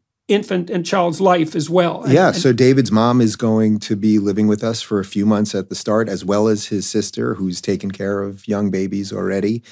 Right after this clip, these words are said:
Speaker 2: Uh, but now I understand that. They're, they're not the biological mother, but they will be there. You know, we're gonna have night nurses, uh, also for a few months, to help the babies get on, on a normal sleep schedule.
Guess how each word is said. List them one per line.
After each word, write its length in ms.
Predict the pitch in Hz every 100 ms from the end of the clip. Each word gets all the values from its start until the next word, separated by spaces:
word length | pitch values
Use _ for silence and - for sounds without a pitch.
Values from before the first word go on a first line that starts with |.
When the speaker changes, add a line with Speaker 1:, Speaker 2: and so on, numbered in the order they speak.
| - _ -
Speaker 2:
Uh, 120 | 110
but 220 | 120 -
now 180 | 160 156
I 120 | 143
understand 420 | 151 147 190 196
that. 140 | 90 -
They're, 160 | 104
they're 180 | 95 104
not 280 | 101 110 110
the 60 | 110
biological 640 | 98 95 98 95 95 98
mother, 300 | 92 107 151
but 200 | 107 92
they 120 | 101
will 240 | 98 101 95
be 140 | 95
there. 200 | 101 107
You 120 | 101
know, 80 | 90
we're 100 | 87
gonna 140 | 87
have 160 | 92 92
night 200 | 95 92
nurses, 560 | 98 92 - 92 90 -
uh, 260 | 104 92 95
also 260 | 95 92 95
for 140 | 101
a 60 | 90
few 180 | 98 92
months, 280 | 92 90 - _ _ _ _
to 120 | - 95
help 200 | 95 -
the 60 |
babies 260 | 98 92 87
get 140 | 98
on, 160 | 95 90
on 240 | 98 95
a 60 | 92
normal 300 | 98 95 92
sleep 260 | - 107
schedule. 440 | - 101 95 104